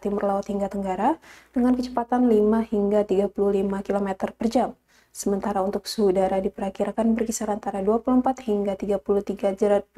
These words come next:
derajat Celcius dengan nilai kelembapan udara berkisar antara enam puluh hingga sembilan puluh lima persen.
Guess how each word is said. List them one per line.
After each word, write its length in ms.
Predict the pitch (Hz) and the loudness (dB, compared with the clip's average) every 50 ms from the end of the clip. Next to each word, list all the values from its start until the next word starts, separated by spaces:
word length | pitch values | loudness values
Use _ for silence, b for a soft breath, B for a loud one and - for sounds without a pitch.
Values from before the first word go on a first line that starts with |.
| - - - | -6 0 4
derajat 240 | 233 233 233 240 | 4 4 4 2
Celcius 560 | 240 - 254 262 - - 190 220 277 - - B B B B B B B B - | 0 2 0 0 0 2 2 2 2 0 -6 B B B B B B B B 2
dengan 240 | 233 233 240 240 | 4 4 6 4
nilai 240 | 233 240 233 233 233 | 4 6 6 4 4
kelembapan 480 | 233 240 226 220 220 220 226 226 220 214 | 4 4 4 4 4 2 2 0 2 2
udara 320 | 208 220 220 233 240 240 | 2 4 4 4 4 2
berkisar 320 | 226 220 - - - 190 - | 2 -2 -4 -4 -6 -6 -6
antara 320 | 196 208 - 208 220 233 | -6 -6 -2 0 2 2
enam 240 | 240 226 214 196 190 | 2 2 0 -2 -2
puluh 240 | - 202 202 202 202 | -2 0 0 0 0
hingga 320 | - 202 190 190 196 196 | -2 -4 -2 -2 -4 -4
sembilan 320 | 190 - - 196 190 190 190 - | -6 -6 -4 -4 -4 -4 -4 -4
puluh 160 | 202 185 190 | -2 -2 0
lima 160 | 190 185 185 | -2 -2 -4
persen. 320 | - 196 190 - - - | -4 -6 -8 -8 -12 -14